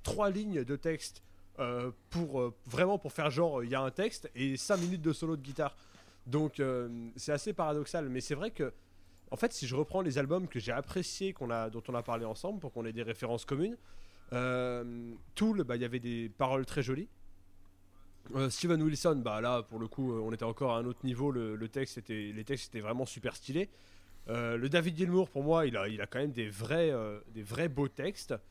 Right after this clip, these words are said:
Et puis voilà, c'est, euh, c'est, enfin, j'ai l'impression que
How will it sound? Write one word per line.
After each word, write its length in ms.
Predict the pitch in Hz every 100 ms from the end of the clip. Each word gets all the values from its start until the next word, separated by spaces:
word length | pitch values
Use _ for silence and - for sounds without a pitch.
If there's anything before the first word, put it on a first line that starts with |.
| - - -
Et 60 |
puis 140 | 123 131
voilà, 280 | 143 196 226
c'est, 260 | - 127
euh, 360 | 120 117 113 117
c'est, 420 | - 127 117 107 - -
enfin, 160 | - 113
j'ai 120 | 120
l'impression 440 | 131 - 135 202
que 240 | 208 135